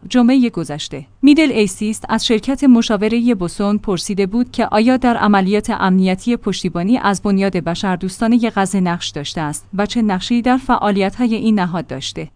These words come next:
و در ابتدا چه کسی از این شرکت خواسته در فعالیت این نهاد در غزه مشارکت کند. این شرکت آمریکایی در پاسخ رسانه انگلیسی را به بیانیه روز پنجشنبه خود در این باره ارجاع داد که در آن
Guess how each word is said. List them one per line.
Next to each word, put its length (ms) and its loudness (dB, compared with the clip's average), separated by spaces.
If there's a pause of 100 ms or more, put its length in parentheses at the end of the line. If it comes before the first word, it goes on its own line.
و 80 2
در 200 4
ابتدا 420 -2
چه 180 -4
کسی 320 -2
از 120 -2
این 80 -2
شرکت 440 -6
خواسته 380 -2
در 160 -2
فعالیت 640 -4
این 280 0
نهاد 300 -2
در 160 0
غزه 340 -2
مشارکت 600 -2
کند. 100 -14 (520)
این 140 2
شرکت 420 -2
آمریکایی 640 0
در 160 -2
پاسخ 480 -4 (160)
رسانه 440 2
انگلیسی 640 -2
را 120 -2
به 140 -2
بیانیه 600 0
روز 180 -4
پنجشنبه 760 -4
خود 240 -4
در 140 -2
این 180 -2
باره 220 -4
ارجاع 340 -4
داد 240 -2
که 120 -2
در 200 -4
آن 240 -10